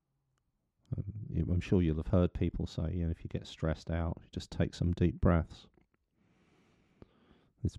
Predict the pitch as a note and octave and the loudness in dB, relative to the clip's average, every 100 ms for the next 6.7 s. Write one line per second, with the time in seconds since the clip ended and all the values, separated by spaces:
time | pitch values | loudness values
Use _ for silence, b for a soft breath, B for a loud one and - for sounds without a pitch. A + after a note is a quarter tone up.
0 | _ - F2 F2+ F2 F2 E2 D#2+ - A2 | _ 10 10 8 6 6 6 4 6 8
1 | F#2+ - E2 D2+ E2 - - F2 D#2+ E2+ | 8 6 2 4 4 4 4 6 4 4
2 | E2+ E2+ - E2+ E2 E2 E2 E2 E2 D#2+ | 6 4 6 6 8 8 6 4 2 -2
3 | - - - _ _ _ _ _ _ _ | -8 -20 -20 _ _ _ _ _ _ _
4 | _ G2 - A2+ D#3+ - C3 A2+ - _ | _ 2 8 10 8 8 6 6 2 _
5 | _ - C#3 - C#3 - C3 A2+ F#2 E2+ | _ 2 2 4 0 6 8 8 8 4
6 | - F2+ F2 F2+ G2 C3 - | 2 2 6 8 8 6 2